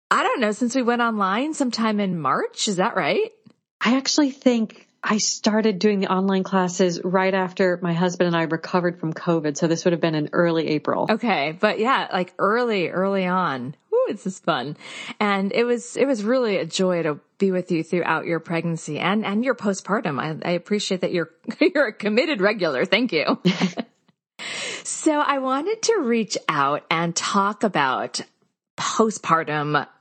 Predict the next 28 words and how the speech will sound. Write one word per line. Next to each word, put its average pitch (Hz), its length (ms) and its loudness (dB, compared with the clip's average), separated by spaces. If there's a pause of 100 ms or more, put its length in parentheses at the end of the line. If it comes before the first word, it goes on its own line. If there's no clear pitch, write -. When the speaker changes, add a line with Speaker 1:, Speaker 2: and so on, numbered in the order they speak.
(320)
Speaker 1:
all 233 320 2
of 180 160 0
that. 151 340 2
I 196 120 0
know 226 80 4
you 220 260 2
and 233 100 0
I 214 100 0
had 202 100 -2
talked 185 260 0
a 185 60 0
little 175 240 2
before 160 440 0
about 156 380 0 (420)
life. 180 440 0
You 185 100 4
were 165 140 2
an 160 160 -6
actor, 202 580 2
you 170 100 -2
got 147 200 -4
pregnant, 202 420 0
there's 135 240 -4
covid, 180 800 0 (380)
the 170 320 2
struggles 233 800 0
of 190 200 -2
being 196 540 0